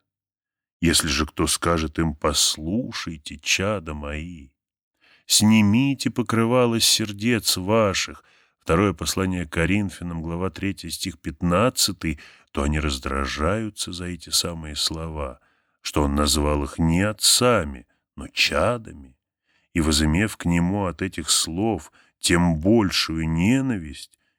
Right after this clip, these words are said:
не могут понять находящуюся в них страсть, лучше же страсти, помрачающие ум и сердце, и удаляющие от Бога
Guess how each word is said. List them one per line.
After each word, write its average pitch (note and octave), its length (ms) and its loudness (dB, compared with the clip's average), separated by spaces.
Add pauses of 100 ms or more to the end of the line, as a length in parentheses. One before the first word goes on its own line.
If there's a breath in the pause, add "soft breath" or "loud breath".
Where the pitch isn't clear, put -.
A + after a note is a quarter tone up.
(100)
не C#2+ 120 -4
могут E2 460 -4
понять C3 480 -2
находящуюся E2 1000 -6
в D#2 80 -6
них D#2+ 180 -4
страсть, - 800 -4 (500)
лучше C#2+ 340 -4
же C2+ 140 -6
страсти, - 1040 0 (420)
помрачающие C#2 1040 -6
ум G2 300 -2
и A2 140 -8
сердце, - 800 -4 (640)
и - 40 -2
удаляющие A2+ 1000 2
от G#2+ 200 -2
Бога F#2 600 0